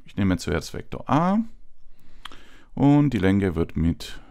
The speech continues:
dieser Wurzel hier ausgerechnet. Entsprechend haben wir dann elf hoch zwei. Das Minuszeichen könnt ihr weglassen, verschwindet sowieso wegen der hoch zwei. Plus vier hoch zwei und plus eins hoch zwei.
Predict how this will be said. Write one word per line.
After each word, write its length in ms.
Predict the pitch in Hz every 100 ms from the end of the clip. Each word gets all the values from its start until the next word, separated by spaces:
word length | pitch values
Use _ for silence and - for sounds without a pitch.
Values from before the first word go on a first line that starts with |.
| 107
dieser 260 | - 101 107
Wurzel 300 | 127 - 127
hier 240 | 113 110
ausgerechnet. 880 | 101 98 - 90 90 - 87 87 - -
Entsprechend 580 | 92 82 - 80 - 82
haben 200 | 80 76
wir 140 | 76
dann 340 | 73 69 78 - - - - - - -
elf 260 | 98 92
hoch 200 | 87 76
zwei. 580 | - - 117 127 131 131 -
Das 160 | 104 -
Minuszeichen 560 | 123 113 104 92 95
könnt 220 | 90 85
ihr 100 | 82
weglassen, 440 | 85 - 92 - 87
verschwindet 380 | 87 - 85 -
sowieso 420 | 71 - 101 113
wegen 220 | 110 101
der 140 | 92
hoch 160 | 90 82
zwei. 420 | - 78 85 82 - - - - - - - - - -
Plus 280 | 127 123
vier 320 | - 120 120 117
hoch 240 | 104 98
zwei 540 | - 90 87 90 92 104 - - - -
und 420 | 78 78 76 -
plus 480 | 80 80 - - -
eins 320 | - 139 147
hoch 120 | 120
zwei. 480 | - - 101 104 110